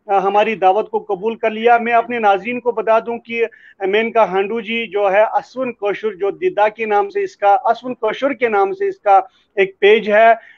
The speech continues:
YouTube चैनल है। बिल्कुल आपको एक, अ, गम दफा, गम दफाई जो होती है, जो गम दफा होते हैं, अ, उनमें, उनके videos आपको सामने मिलेंगी, आप entertainment होंगे। यानी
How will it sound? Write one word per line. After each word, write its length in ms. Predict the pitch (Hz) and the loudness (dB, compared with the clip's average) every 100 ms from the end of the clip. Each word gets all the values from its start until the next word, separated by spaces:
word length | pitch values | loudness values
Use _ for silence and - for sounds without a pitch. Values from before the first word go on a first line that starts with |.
| - | -8
YouTube 300 | 190 220 185 | -6 -6 -4
चैनल 320 | 214 214 226 | 0 0 2
है। 380 | 214 214 233 180 | 2 4 4 2
बिल्कुल 300 | 196 220 254 | -4 -4 -2
आपको 400 | 254 240 247 254 | 0 0 0 4
एक, 280 | 233 240 233 220 208 _ _ 190 | 6 6 4 -2 -2 _ _ -2
अ, 140 | 208 | -2
गम 300 | 185 233 269 | 0 -2 0
दफा, 400 | 240 - 254 233 | 0 2 4 4
गम 260 | 214 277 254 | 2 0 2
दफाई 560 | 226 - 185 294 165 - _ 170 | 0 4 4 4 0 -10 _ -6
जो 160 | 214 | -2
होती 320 | 208 214 226 | 0 -2 -2
है, 280 | 226 214 226 | 0 0 0
जो 200 | 185 208 | -2 -6
गम 260 | 180 262 269 | -2 -2 2
दफा 240 | 233 214 | 2 4
होते 320 | 214 202 190 | 2 2 -4
हैं, 300 | 208 196 226 220 _ _ 208 | -4 -4 -4 -8 _ _ 0
अ, 240 | 208 214 285 | 2 2 2
उनमें, 360 | 311 269 247 | 0 2 0
उनके 360 | 247 269 220 254 | -2 -4 -4 -4
videos 540 | 214 208 202 226 233 | -2 -2 2 2 4
आपको 280 | 208 202 208 | 2 0 -6
सामने 360 | 202 196 196 208 | -4 -2 -2 -6
मिलेंगी, 380 | 202 214 202 | -6 -6 -4
आप 220 | 220 196 190 | 0 0 0
entertainment 720 | 196 170 185 196 220 214 214 | -6 -4 -4 -2 -4 -4 -6
होंगे। 360 | 202 208 208 233 - - - | -6 -6 -2 -2 -4 -14 -4
यानी 340 | 240 269 285 | -2 0 -2